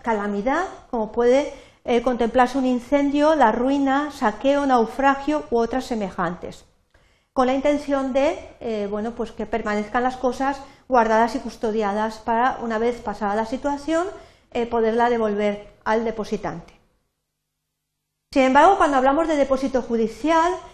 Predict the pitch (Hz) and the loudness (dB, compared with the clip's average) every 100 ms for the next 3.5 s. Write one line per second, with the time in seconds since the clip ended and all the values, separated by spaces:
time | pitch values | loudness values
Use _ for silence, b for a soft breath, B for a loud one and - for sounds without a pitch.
0 | B _ - 262 262 269 302 330 330 311 | B _ 2 2 6 4 6 2 2 2
1 | 311 359 349 - 247 254 254 277 330 330 | 4 4 2 -2 -2 2 4 6 4 2
2 | - 240 240 220 240 262 277 - 220 262 | -4 -2 0 0 0 0 -2 -2 -4 2
3 | 294 294 - 277 370 | 2 2 -2 -2 -2